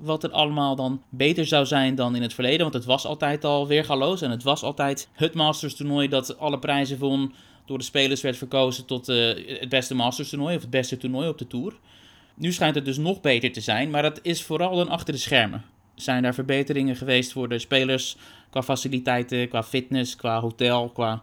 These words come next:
eten. Dus dat zeggen ze allemaal, dus dat neem ik aan. En dat zeggen ze met veel passie, dus ik geloof het. Medvedev die noemde het vandaag in gesprek met mij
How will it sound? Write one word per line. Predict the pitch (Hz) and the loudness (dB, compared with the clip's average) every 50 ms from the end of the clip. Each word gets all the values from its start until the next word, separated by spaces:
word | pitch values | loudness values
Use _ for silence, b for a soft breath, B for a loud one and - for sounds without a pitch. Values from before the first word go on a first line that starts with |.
| b b _ | b b _
eten. | - 131 139 139 127 139 131 127 127 127 - _ _ | 2 4 4 4 6 4 2 2 0 -2 -6 _ _
Dus | - 143 143 - - - _ _ _ _ | -6 -4 -4 -6 -8 -14 _ _ _ _
dat | - 143 147 151 | -6 -6 -2 2
zeggen | - 185 180 185 180 | 2 2 2 2 0
ze | - | 2
allemaal, | 170 156 151 147 139 147 180 | 2 4 4 4 4 4 4
dus | 190 180 | 4 2
dat | 165 151 | 0 2
neem | 147 147 143 147 | 2 4 4 4
ik | 131 - | 4 4
aan. | 127 135 165 196 208 | 2 2 2 0 -2
En | 190 151 | -4 -4
dat | 139 131 123 | -4 -6 -6
zeggen | - - 135 127 143 | -6 -8 -8 -8 -8
ze | 131 - 135 123 117 117 117 | -6 -2 0 0 0 0 0
met | 120 117 | -2 -2
veel | - 139 127 | -2 -2 -2
passie, | 127 - 123 - - - 185 | 0 0 -2 -2 -2 -6 -6
dus | 175 151 - | -6 -6 -8
ik | 131 - | -10 -10
geloof | - 139 127 127 127 123 | -6 -2 0 0 0 -2
het. | 196 214 - - B B B B B B B B B B B | -6 -12 -14 -18 B B B B B B B B B B B
Medvedev | 135 139 135 - - 139 139 131 | -2 -2 0 0 0 0 0 0
die | 131 - 135 | 2 -2 -2
noemde | 139 135 131 131 127 | -2 0 0 0 -2
het | 127 123 | -4 -4
vandaag | - 135 135 131 131 131 127 127 | -4 -4 -2 0 0 0 0 -2
in | 117 120 | -6 -8
gesprek | 120 117 - - 139 127 120 123 - | -8 -10 -6 -4 -2 -2 -2 -2 -4
met | 127 120 123 | -4 -4 -2
mij | 131 123 120 117 117 - | -2 -2 0 0 -2 -4